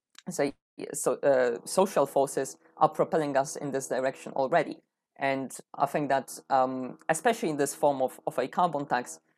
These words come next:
on one side, it, I don't think it would be effective enough to, um, justify the use of it. And on the other hand, um, I think that the movement is already there.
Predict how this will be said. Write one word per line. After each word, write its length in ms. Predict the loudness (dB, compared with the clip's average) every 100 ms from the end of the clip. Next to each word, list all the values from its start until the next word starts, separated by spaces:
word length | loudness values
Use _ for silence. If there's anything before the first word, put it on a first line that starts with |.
| _ _ _ 0
on 140 | 2
one 180 | 4 2
side, 280 | 4 4 4
it, 300 | 0 0 -10 _ _ _ _ _ _ _ _ _
I 60 | 2
don't 140 | 2
think 180 | 0 0
it 100 | -2
would 140 | -2
be 140 | -4 -4
effective 420 | 4 4 4 0
enough 300 | 2 2 0 -10 _ 0
to, 400 | 2 4 2 -4 -2
um, 560 | 4 4 4 0 -6 -8 -4
justify 640 | 2 2 2 0 4 4 2 -6 _ -2
the 80 | 0
use 240 | 0 2
of 160 | 0 0
it. 180 | -6 -8 _ _ -4
And 160 | 0
on 140 | 0 2
the 100 | 0
other 180 | 2
hand, 380 | 0 0 -2 -6 _ _ _ _ _ 8
um, 580 | 12 12 8 0 -8 -12 _
I 60 | 2
think 260 | 2 2
that 220 | 2 2 -10 _ -20 -18 -2
the 80 | -2
movement 440 | 2 0 0 -2
is 140 | -2 2
already 420 | 4 6 2 0
there. 400 | 4 4 4 0